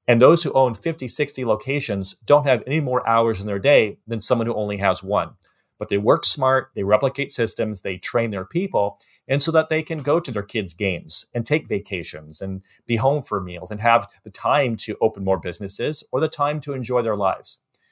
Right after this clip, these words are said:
So part of being wealthy is making good money. The second is being in control of your time. And the third criteria to be a wealthy franchisee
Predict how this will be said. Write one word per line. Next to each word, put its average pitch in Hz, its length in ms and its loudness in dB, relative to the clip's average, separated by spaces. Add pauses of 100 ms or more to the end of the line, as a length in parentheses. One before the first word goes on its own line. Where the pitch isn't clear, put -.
So - 120 -4
part 131 240 4
of 156 40 2
being 170 160 0
wealthy 123 420 0
is 101 220 -4 (160)
making 101 220 -6
good 156 200 2
money. 117 360 4 (180)
The 110 80 -14
second 139 320 2
is 110 120 -6
being 113 200 -6
in 107 80 -6
control 104 340 -2
of 98 80 2
your 98 80 -4
time. 92 460 -2 (240)
And 120 120 -6
the 123 60 -4
third 208 240 2
criteria 101 640 0
to - 100 -16
be 107 60 -4
a 98 80 -2
wealthy 101 260 2
franchisee 95 800 -6